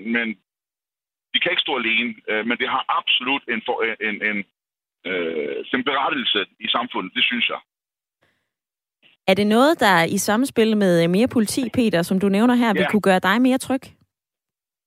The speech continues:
Speaker 1: Jamen altså, nu, nu personligt føler jeg mig ikke utryg, men, men, men, men jeg tænker på vores børn og unge og kvinder. Øh, ja, det, vi er nødt til at have mere politi på gaderne.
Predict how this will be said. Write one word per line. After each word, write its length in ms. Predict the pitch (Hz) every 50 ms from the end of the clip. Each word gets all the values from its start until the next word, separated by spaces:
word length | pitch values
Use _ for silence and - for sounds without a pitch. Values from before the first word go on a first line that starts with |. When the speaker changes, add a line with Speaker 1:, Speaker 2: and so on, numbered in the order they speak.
| _ _ _ _ _ _ _ -
Speaker 1:
Jamen 140 | 101 107
altså, 200 | 104 - - 120 98 85 - - - 80 80 90
nu, 180 | 101 104 113 127 127 - 101 117
nu 60 | 120 - - 123
personligt 400 | 104 - - 165 147 123 110 -
føler 140 | - 110 101
jeg 60 | 95
mig 100 | 92 92
ikke 160 | 95 - 98 101
utryg, 320 | - - - 85 80 80 _ - 110
men, 100 | 110 107 104 104 110
men, 140 | 110 110 104 104 95 113
men, 140 | 113 110 107 104 - - 127 123
men 120 | 107 110
jeg 120 | 120 123 -
tænker 260 | - 131 127 123 117 - -
på 40 | 110
vores 300 | 104 101 104 101 98 - -
børn 180 | 131 123 120 110
og 80 | 98 87 104 107
unge 200 | 107 113 113 -
og 80 | 101 - -
kvinder. 280 | 101 98 101 101 92 - _ _ _ _ _ _ _ _ - 98
Øh, 440 | 104 107 107 104 104 101 101 101 95 87 110 104
ja, 160 | 117 113 117 113 - - _ _ _ - 392 - - 107 _ -
det, 80 | 135 131 117 107 120
vi 80 | 135 139 135 139
er 60 | 147
nødt 220 | 147 139 135 123 -
til 80 | 131
at 60 | 120
have 120 | 113 113 110 117
mere 120 | 123 120 _ -
politi 280 | 113 104 - - 117 110 _ -
på 60 | -
gaderne. 460 | - 92 92 98 101 107 110 104 95